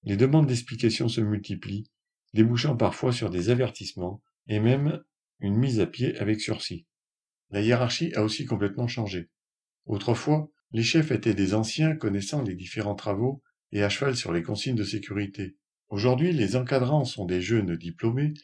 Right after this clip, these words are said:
arrivant avec des logiciels de management et devant faire du chiffre. Au point que, dernièrement, un chef a lui-même déplacé une machine en soirée, alors que les carrés interdisant tout mouvement avaient été posés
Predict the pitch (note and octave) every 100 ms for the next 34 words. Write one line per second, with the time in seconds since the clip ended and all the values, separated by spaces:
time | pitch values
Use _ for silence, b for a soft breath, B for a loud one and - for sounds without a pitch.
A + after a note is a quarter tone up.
0 | B B B _ A#2 A2 C3+ C3+ D#3+ -
1 | G#2+ G2+ F#2 G2 B2 B2 A#2+ - A2+ F2
2 | F2 G#2 G2+ F#2+ G2+ B2+ D3 _ _ _
3 | - G2 G2 - - C#3 G#2+ G2+ - G2
4 | - - _ _ _ _ _ _ G#2+ G2+
5 | C#3+ C#3+ B2+ G#2+ F#2 - - C3+ C3+ G#2
6 | F2+ F2 B2 _ _ _ _ - A2 -
7 | E3 E3 - G#2 G#2+ C#3 C#3+ A2 G#2 D3
8 | D3 B2 A#2+ G2 - F#2 F#2 A#2 A#2 A2
9 | E2+ D#2 - F#2+ G#2+ B2+ - _ _ _
10 | _ G#2 B2+ B2+ G2 E2+ F2+ C#3 A2 E2+
11 | D2+ F#2+ - G#2 G2 E2+ D#2 - D3 A#2
12 | E2 F2 G#2+ - _ _ - F2+ G2+ G#2
13 | B2+ D3 D3 F#2 F2+ F#2